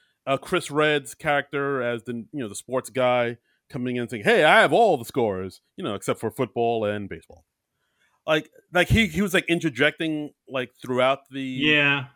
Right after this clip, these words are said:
Speaker 1: sketch, and that, that kinda didn't pick up the momentum it
Speaker 2: It,
Speaker 1: needed
Speaker 2: like,
Speaker 1: to.
Speaker 2: S N L has gotten into this habit lately of, like,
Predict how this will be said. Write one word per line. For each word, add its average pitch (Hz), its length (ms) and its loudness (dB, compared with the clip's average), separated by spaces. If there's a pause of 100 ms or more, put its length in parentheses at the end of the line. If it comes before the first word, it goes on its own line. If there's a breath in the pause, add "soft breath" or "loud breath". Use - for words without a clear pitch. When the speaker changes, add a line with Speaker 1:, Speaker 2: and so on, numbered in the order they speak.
(100)
Speaker 1:
sketch, 147 500 0
and 123 200 -4
that, 131 180 -8
that 143 160 -4
kinda 180 400 -4
didn't 170 340 -8 (260)
pick 180 200 -10
up 170 220 -6
the 151 80 -20
momentum 156 460 -2
it 147 80 -8
Speaker 2:
It, - 20 -8
Speaker 1:
needed 180 220 0
Speaker 2:
like, - 80 -12
Speaker 1:
to. 165 120 -6
Speaker 2:
S 254 160 0 (100)
N 339 120 -4
L 277 80 0
has 151 60 -4
gotten 190 240 0
into 160 140 -6
this 135 160 -6
habit 127 340 -4
lately 123 380 -6
of, 110 280 -6
like, 110 360 -4